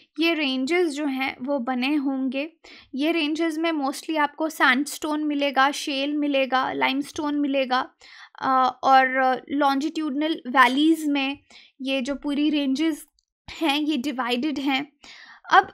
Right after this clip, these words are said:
यहाँ पे आगे पीछे अपलैंड्स हैं, रायलसीमा अपलैंड से ये आगे पीछे से घिरा हुआ है, वेस्ट और नॉर्थ वेस्ट में इसके, मतलब वेस्ट साइड में आपको रायलसीमा अपलैंड्स नज़र आएंगे, नॉर्थ वेस्ट साइड में आपको,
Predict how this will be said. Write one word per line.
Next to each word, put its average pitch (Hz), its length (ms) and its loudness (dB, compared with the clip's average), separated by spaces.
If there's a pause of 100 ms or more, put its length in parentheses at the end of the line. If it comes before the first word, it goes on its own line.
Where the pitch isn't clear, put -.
यहाँ 285 360 2
पे 330 60 2
आगे 294 240 6
पीछे 311 320 -6
अपलैंड्स 302 680 2
हैं, 294 180 0
रायलसीमा 294 800 0
अपलैंड 277 580 2
से 294 480 -6
ये 262 200 -4
आगे 262 280 -4
पीछे 277 280 -8
से 302 140 -4
घिरा 277 300 0
हुआ 285 280 2
है, 277 280 -4 (180)
वेस्ट 277 460 -2
और 285 140 -2
नॉर्थ 254 380 -2
वेस्ट 277 380 -4
में 285 140 -2
इसके, 285 300 -8 (460)
मतलब 277 160 0
वेस्ट 320 360 4
साइड 311 320 4
में 349 100 -2
आपको 320 280 2
रायलसीमा 294 760 2 (220)
अपलैंड्स 294 460 0
नज़र 320 260 -2
आएंगे, 302 340 0
नॉर्थ 285 500 2
वेस्ट 320 300 -4
साइड 285 300 2
में 311 100 -2
आपको, 302 520 -2